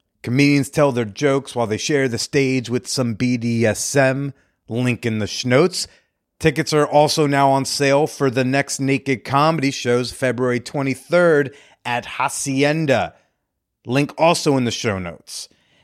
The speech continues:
And save the date. February twenty-ninth is the debut of Not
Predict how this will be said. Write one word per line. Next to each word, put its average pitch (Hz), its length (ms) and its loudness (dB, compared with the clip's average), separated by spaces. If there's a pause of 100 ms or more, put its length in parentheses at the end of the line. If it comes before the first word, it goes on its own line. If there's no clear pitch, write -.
(140)
And 123 520 0 (180)
save 190 400 0
the 135 100 -2
date. 135 360 0
February 160 340 2
twenty-ninth 147 760 -2
is 120 280 -4
the 131 360 -2 (100)
debut 170 600 0
of 120 460 -2 (580)
Not 139 760 0